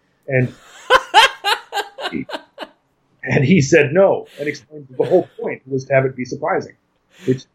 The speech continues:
Speaker 1: he meant that the game wasn't designed to be roleplayed. If I'm choosing a thing,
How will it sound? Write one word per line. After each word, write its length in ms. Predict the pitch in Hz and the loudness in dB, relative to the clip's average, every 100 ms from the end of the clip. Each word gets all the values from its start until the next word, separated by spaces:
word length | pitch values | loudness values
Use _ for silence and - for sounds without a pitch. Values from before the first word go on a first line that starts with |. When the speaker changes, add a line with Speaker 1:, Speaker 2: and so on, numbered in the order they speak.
| - | -10
Speaker 1:
he 160 | 143 | 0
meant 260 | 131 131 131 | 2 2 -2
that 120 | 113 | -4
the 80 | 120 | 0
game 380 | 127 131 117 113 | 2 2 2 4
wasn't 480 | 123 120 127 127 | 4 4 0 -4
designed 520 | 120 113 113 110 110 107 - | -4 -2 0 0 -2 -6 -4
to 80 | 127 | -2
be 180 | 113 | 0
roleplayed. 440 | 110 196 117 98 - _ _ _ _ _ _ _ 131 - - | 2 2 2 -6 -10 _ _ _ _ _ _ _ -14 -14 -14
If 400 | 156 156 147 131 | -4 -2 2 2
I'm 160 | 127 - | 2 0
choosing 380 | - 190 160 123 | 2 4 4 2
a 100 | - | 2
thing, 420 | 170 127 113 | 0 0 -4